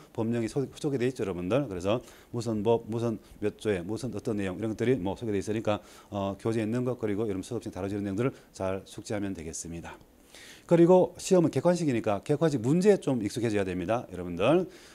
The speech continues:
어, 이론을 많이 공부했다 하더라도 문제를 다뤄보지 않으면 여러분들 제대로 문제를 풀 수 없기 때문에, 어, 어느 정도 이해가 되었을 때, 즉, 즉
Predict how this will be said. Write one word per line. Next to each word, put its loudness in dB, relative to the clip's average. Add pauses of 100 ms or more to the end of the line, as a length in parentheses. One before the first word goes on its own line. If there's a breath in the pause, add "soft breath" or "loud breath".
(160 loud breath)
어, -4
이론을 6
많이 2
공부했다 2
하더라도 4 (220 loud breath)
문제를 4
다뤄보지 0
않으면 -2
여러분들 2 (140)
제대로 -2
문제를 -4
풀 -4
수 -2
없기 -2
때문에, -2 (360 loud breath)
어, -4
어느 0
정도 -2
이해가 0
되었을 -2
때, -6 (120)
즉, -8
즉 -2